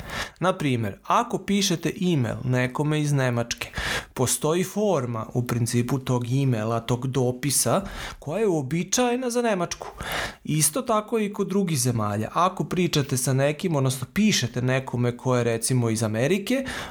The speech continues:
postoje forme koje su prihvaćene i normalne, pod navodnicima, u Americi.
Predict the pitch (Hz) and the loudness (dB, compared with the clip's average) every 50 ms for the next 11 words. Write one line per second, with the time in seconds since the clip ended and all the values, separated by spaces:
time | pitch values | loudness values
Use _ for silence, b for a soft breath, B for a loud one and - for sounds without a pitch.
0 | B B B - 123 113 - - 123 117 120 123 123 123 - - 143 139 135 139 | B B B -2 0 0 0 0 0 2 2 2 0 0 -2 0 0 2 2 2
1 | 139 131 151 185 233 233 240 - - 160 156 160 156 - - 127 127 - 131 135 | 2 2 2 0 0 -2 -2 -2 -2 0 2 2 0 0 -2 -4 -2 0 0 0
2 | 127 - - 208 214 208 208 - 208 208 208 208 202 - 185 165 156 160 160 160 | 2 0 0 0 0 0 0 -2 0 0 0 0 0 -2 -2 0 0 2 2 2
3 | 175 202 208 196 160 131 127 123 120 123 - 131 123 127 123 120 120 120 127 127 | 2 2 2 0 0 0 -2 -4 -4 -4 -2 -2 0 2 2 2 2 2 2 2
4 | 135 127 127 - 180 185 208 214 220 226 202 165 147 139 127 - - - - | 2 2 0 0 0 0 0 0 2 2 2 2 2 2 0 -2 -4 -4 -6